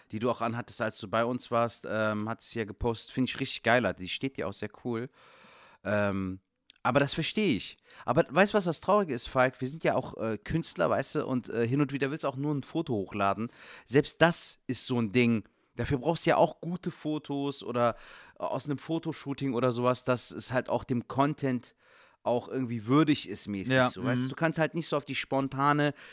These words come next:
Speaker 1: irgendwie, ähm, <laughs> ein Foto aus dem Wald irgendwie
Speaker 2: Ja,
Speaker 1: so hochladen
Speaker 2: aber
Speaker 1: gefühlt,
Speaker 2: ey,
Speaker 1: weißt
Speaker 2: das ist
Speaker 1: du?
Speaker 2: jetzt super interessant. Vielleicht, vielleicht ist das auch jetzt mal am Anfang zumindest jetzt mal ein Thema, wie, wie, wie das ist mit, äh, äh, weil wir beide ja Comedians sind. Für diejenigen, die jetzt in der neunzigsten Folge gedacht haben, wir hören mal rein, was sind das für Schwartlappen?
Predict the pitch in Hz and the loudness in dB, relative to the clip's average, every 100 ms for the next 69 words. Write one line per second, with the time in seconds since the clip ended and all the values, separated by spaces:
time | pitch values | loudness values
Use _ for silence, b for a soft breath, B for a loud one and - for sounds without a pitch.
0 | B B - 151 143 110 143 139 139 - | B B 0 2 2 0 2 2 2 -2
1 | - 107 120 120 117 113 107 _ _ - | -6 -2 2 4 4 0 -6 _ _ -20
2 | - 160 - 185 190 180 151 - 120 95 | -2 -2 2 2 4 4 4 2 -2 2
3 | 135 165 - 165 135 180 214 107 101 107 | 2 2 0 0 4 6 8 4 2 0
4 | 101 92 90 143 156 180 190 92 104 147 | 0 0 0 2 4 4 2 0 -4 -2
5 | 175 151 202 202 160 151 202 196 160 135 | -2 -2 -2 -2 -2 0 0 0 -2 0
6 | 147 143 180 175 175 156 151 - 147 143 | 0 0 -2 -6 -2 -2 -2 -2 0 0
7 | - 131 165 180 185 135 127 117 110 113 | -2 -2 -2 -2 -4 -2 -4 -2 -4 -6
8 | 113 110 117 107 120 120 120 131 117 113 | -8 -6 -6 -6 -2 0 2 0 -2 -2
9 | 131 120 123 120 123 127 123 160 139 135 | -2 -2 -4 -4 -2 -2 -2 -8 -4 -4
10 | - - 117 117 107 113 110 120 113 123 | -4 -2 0 2 2 -2 0 -2 2 2
11 | 139 123 120 117 147 175 - 170 165 123 | 4 2 0 0 0 -2 -4 -6 -6 -6
12 | 113 117 127 127 120 113 117 - 110 120 | -4 -2 0 0 0 0 -2 -4 -4 -4
13 | 156 160 - 131 131 131 120 120 - 110 | -4 -8 -14 -6 -2 -2 0 -2 -2 -2
14 | 117 151 156 123 113 113 123 117 117 139 | 0 0 0 0 2 2 0 -2 -4 -4
15 | 123 110 - 107 104 104 92 - 143 | -4 -6 -10 -6 -6 -6 -10 -8 -10